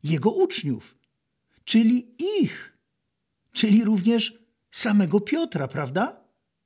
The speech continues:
Czy może teraz lepiej rozumiesz, dlaczego Piotr zaparł się Jezusa?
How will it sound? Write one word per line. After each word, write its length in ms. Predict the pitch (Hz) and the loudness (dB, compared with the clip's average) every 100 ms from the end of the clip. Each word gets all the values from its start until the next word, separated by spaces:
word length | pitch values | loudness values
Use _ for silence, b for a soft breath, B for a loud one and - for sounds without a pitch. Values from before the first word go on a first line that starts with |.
| _ _ _ _ _ _ _ _ - | _ _ _ _ _ _ _ _ -10
Czy 120 | 156 | -6
może 240 | 147 147 | -4 -6
teraz 340 | 151 156 160 - b b b | -4 -4 -4 -6 b b b
lepiej 400 | 123 165 165 185 | -4 -2 0 0
rozumiesz, 480 | 180 165 165 208 196 | 0 0 0 0 0
dlaczego 440 | 151 139 196 190 | -4 -4 -2 -2
Piotr 460 | 185 175 180 185 175 B B B | -2 -2 -2 -4 -6 B B B
zaparł 600 | 110 104 156 175 190 190 | -6 -4 -2 -2 -2 -2
się 120 | - | -2
Jezusa? 640 | 175 165 135 151 - 254 | -2 0 -2 -4 -6 -8